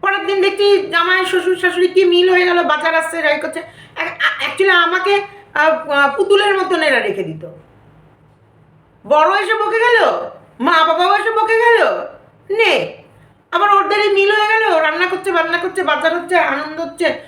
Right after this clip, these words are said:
খাওয়া দাওয়া হচ্ছে, নে। আমি শুধু দুটো বাচ্চা নিয়ে রয়েছি। অত সস্তা না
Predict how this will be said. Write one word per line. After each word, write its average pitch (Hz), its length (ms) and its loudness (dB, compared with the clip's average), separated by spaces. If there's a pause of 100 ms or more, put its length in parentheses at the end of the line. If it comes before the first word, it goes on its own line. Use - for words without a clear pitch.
(140)
খাওয়া 277 180 2
দাওয়া 302 220 0
হচ্ছে, 339 180 -2
নে। 262 360 -4 (180)
আমি 269 180 -2
শুধু 339 160 -8
দুটো 269 200 -6
বাচ্চা 277 340 -2
নিয়ে 233 180 -4
রয়েছি। - 380 -6 (4000)
অত - 220 -2
সস্তা 392 520 0
না 311 400 -4